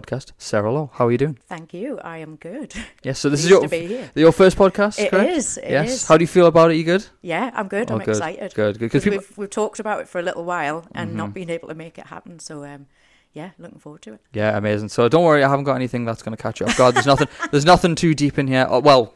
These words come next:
Speaker 1: I say that. We'll,
Speaker 2: Yeah,
Speaker 1: we'll, we'll
Speaker 2: I think
Speaker 1: see.
Speaker 2: we might go deep.
Speaker 1: Yeah, I
Speaker 2: Yeah.
Speaker 1: think so. This is, this is probably gonna be very much a,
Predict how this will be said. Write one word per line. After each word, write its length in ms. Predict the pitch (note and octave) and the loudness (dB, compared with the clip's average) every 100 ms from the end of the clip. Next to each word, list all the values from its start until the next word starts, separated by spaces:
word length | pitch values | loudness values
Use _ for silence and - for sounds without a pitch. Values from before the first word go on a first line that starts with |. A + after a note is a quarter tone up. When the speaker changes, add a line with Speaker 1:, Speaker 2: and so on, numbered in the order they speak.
| - | -18
Speaker 1:
I 80 | - | -14
say 160 | - G#2+ | -8 -6
that. 200 | G#2+ - | -6 -6
We'll, 140 | A2+ A2+ | -2 0
Speaker 2:
Yeah, 140 | D3+ | 2
Speaker 1:
we'll, 180 | A2+ A#2 | 0 0
we'll 40 | G#2 | 0
Speaker 2:
I 20 | |
think 180 | - G3 | 0 -2
Speaker 1:
see. 40 | |
Speaker 2:
we 60 | F#3+ | -4
might 220 | F3 - | -4 -4
go 140 | E3 D3 | -6 -6
deep. 180 | C#3 B2+ | -8 -4
Speaker 1:
Yeah, 200 | A#2+ G#2 | -2 -2
I 60 | B2 | -2
Speaker 2:
Yeah. 60 | C3 | -4
Speaker 1:
think 220 | A2 A2 | -6 -4
so. 120 | C3 | 0
This 160 | C#3 C#3+ | 2 2
is, 80 | D#3+ | 2
this 160 | D3 D#3 | 2 0
is 60 | D3+ | 0
probably 380 | - D3+ C3+ B2 | 6 6 6 2
gonna 220 | B2 G#2+ | 2 0
be 380 | G#2 G2+ G2 G#2 | -2 -2 -6 -4
very 360 | G2+ A2+ A2 | 4 6 6
much 280 | G#2+ G#2 - | 4 -4 -6
a, 320 | A2+ G2+ G2+ | -6 -4 -6